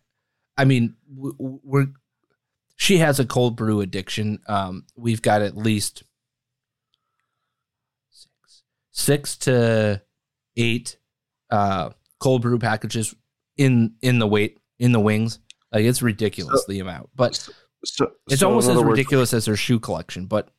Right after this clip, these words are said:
Speaker 1: hey.
Speaker 2: So what you're saying is your wife is more hip than you are?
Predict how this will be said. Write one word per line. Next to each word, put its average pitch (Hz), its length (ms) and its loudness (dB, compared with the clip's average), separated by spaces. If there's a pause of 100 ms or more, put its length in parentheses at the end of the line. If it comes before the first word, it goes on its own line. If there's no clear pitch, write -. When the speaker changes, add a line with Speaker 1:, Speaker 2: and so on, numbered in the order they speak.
(220)
Speaker 1:
hey. 110 180 -2 (1120)
Speaker 2:
So 143 160 2
what 143 220 0
you're 131 80 2
saying 131 340 2
is 113 160 4
your 117 80 0
wife 117 260 0
is 117 120 -2
more 110 160 -2
hip - 220 -4
than 113 140 -4
you 113 140 0
are? 117 260 0